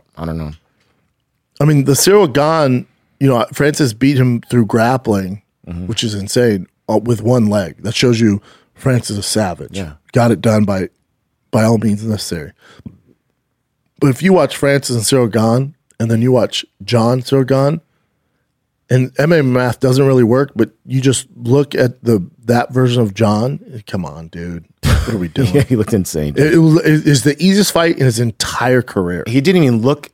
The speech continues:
Speaker 1: that physically fit either. He was
Speaker 2: No.
Speaker 1: just so
Speaker 2: Had a
Speaker 1: fucking
Speaker 2: kind of a
Speaker 1: strong.
Speaker 2: belly and was just like,
Speaker 1: Yeah.
Speaker 2: "What the fuck? Get over here."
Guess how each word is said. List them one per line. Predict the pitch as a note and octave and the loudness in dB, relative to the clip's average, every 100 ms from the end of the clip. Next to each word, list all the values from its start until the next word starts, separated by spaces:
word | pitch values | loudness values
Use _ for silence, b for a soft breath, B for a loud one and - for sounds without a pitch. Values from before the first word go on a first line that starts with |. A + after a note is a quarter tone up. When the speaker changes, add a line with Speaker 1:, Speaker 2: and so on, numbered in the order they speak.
| F2 | -14
Speaker 1:
that | E2 A#2 F#2 | -4 -4 -2
physically | A#2+ B2 A#2+ A#2 | 0 0 0 -2
fit | G2+ B2 B2+ | -2 0 0
either. | A#2+ D3 | 0 2
He | A#2+ | 2
was | A2 | 2
Speaker 2:
No. | F3+ | 2
Speaker 1:
just | D#3 - | 2 0
so | A#2 B2 C3 | 0 2 0
Speaker 2:
Had | |
a | |
Speaker 1:
fucking | - E3+ D#3 A2+ | 0 0 0 0
Speaker 2:
kind | D3+ D#3+ | 0 2
of | |
a | C3 | 2
Speaker 1:
strong. | A#2 | 2
Speaker 2:
belly | C3+ C#3+ F3 F3 | 2 2 4 4
and | |
was | C3 | 2
just | A2 B2+ | 0 0
like, | |
Speaker 1:
Yeah. | A2+ G2+ | 0 0
Speaker 2:
"What | F3 | -2
the | B2 | -4
fuck? | - - D3 D3 | -6 -6 -4 -4
Get | - - F3 | -8 -6 -2
over | A2 F#2 | -4 -6
here." | F2+ | -12